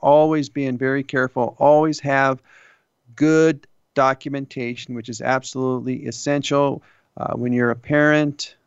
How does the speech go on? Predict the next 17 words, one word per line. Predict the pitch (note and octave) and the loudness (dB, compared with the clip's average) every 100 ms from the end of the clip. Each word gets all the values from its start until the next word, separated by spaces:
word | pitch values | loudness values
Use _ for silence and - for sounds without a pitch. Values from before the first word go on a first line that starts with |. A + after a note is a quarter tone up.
| _ _ - | _ _ -18
uh, | B2 A#2 - | -14 -12 -8
and | B2 | -6
the | A#2 | -6
children | - B2+ B2+ | 0 2 2
are | A2+ | 2
living | B2 C3+ C#3 | 2 2 2
with | C#3+ C3+ - | 2 0 0
you, | C#3 C#3 C3+ B2+ - _ _ - | 4 4 2 -2 -16 _ _ -2
usually | B2+ B2 B2+ | 0 2 2
it's | A#2 A#2+ | 2 0
a | |
no-brainer. | A#2 C3 B2+ B2+ C#3 C#3+ C#3+ C#3 | 2 2 2 2 4 4 2 0
It | C#3 | -4
can | B2 | -6
get | A2+ A#2 A#2 | -4 -6 -2
done. | C3 C3+ C#3 C#3 C3+ _ _ _ _ - | 0 2 2 0 -6 _ _ _ _ -4
Although | A#2+ A#2 C3 B2+ B2+ A#2+ | -2 2 2 2 0 -2